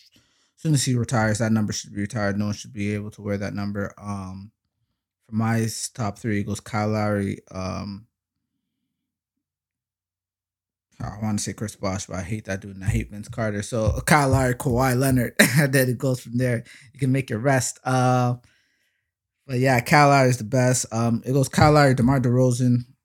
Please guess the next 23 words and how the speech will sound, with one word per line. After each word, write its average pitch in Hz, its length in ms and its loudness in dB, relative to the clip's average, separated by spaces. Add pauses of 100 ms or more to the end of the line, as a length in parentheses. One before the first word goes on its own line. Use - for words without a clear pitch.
(680)
then, 104 380 -6 (160)
yo, 98 320 -10
pick 123 180 -6
your 107 120 -2
rest. 104 260 -2
Mo 120 160 2
Peterson, 123 600 0 (500)
throw 120 140 -2
in 110 160 0
there. 117 320 0 (640)
I 117 100 -2
just 131 240 -2
put 131 180 -4
loyalty 117 380 -2
over 107 220 0
everything. 110 500 -2
Um, 98 240 -4
franchise. 110 600 -4 (440)
I - 60 -8
love 127 160 -2
this 120 120 -2
franchise, 120 600 0
so 92 360 -6